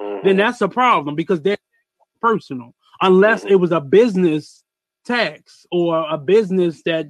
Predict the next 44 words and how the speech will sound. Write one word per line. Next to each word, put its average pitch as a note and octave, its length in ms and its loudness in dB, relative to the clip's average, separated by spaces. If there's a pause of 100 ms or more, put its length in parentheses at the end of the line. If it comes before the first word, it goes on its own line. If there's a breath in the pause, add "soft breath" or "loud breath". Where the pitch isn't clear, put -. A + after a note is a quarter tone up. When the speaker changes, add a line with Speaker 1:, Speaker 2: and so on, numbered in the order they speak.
(100)
Speaker 2:
that E3+ 240 -6
prompted G3+ 420 -8
these D3 220 -10
taxes C3 580 -10 (420)
to E3+ 80 -2
be D#3 380 -2
unpaid. D3 540 -8 (100)
But D3+ 360 -4 (1160)
I, F3 240 0 (580 soft breath)
I, G#3+ 260 -2
Speaker 1:
Although D3 440 4
Speaker 2:
I'm A2+ 160 4
Speaker 1:
it, G2 120 -4
it C#3+ 180 2
could, C3+ 180 0
you D3+ 100 -2
could D#3 160 0
also C3 440 2
say A#2+ 160 0
though, G#2+ 360 0 (360 loud breath)
"But B2 140 -4
these C3 180 -4
are A#2+ 80 0
my A2+ 220 0
attorneys; A#2+ 520 -2
they A2+ 100 -4
represent A2+ 440 -4
me A2+ 120 -8
for A2 100 -8
my G#2+ 140 -2
business G#2+ 380 -4
as G2+ 160 -4
well." A2+ 280 0
So G#2 140 -4
it's G2+ 160 -6 (120)
just, - 120 -16 (340)
I G2+ 160 -2
just G2+ 160 -10
charge G#2 260 -2
it - 120 -12
completely G2 420 -12
to A2+ 80 -12
my A#2 100 -6
business. - 360 -6